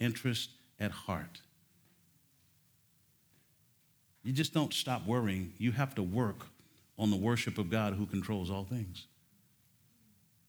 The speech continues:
That's discipline. That takes process. That's what discipleship is about, is teaching people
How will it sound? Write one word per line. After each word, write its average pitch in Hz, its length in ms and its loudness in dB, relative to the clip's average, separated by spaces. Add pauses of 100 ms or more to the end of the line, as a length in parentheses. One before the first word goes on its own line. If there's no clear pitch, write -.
(1500)
That's 110 220 -2
discipline. 110 600 -4 (320)
That 107 160 -4
takes 117 220 -2
process. - 840 -4 (1200)
That's 104 400 0
what 127 140 -2
discipleship 120 760 -4
is 82 140 -2
about, 78 400 -6
is 92 160 -6
teaching 127 480 0
people 110 500 -2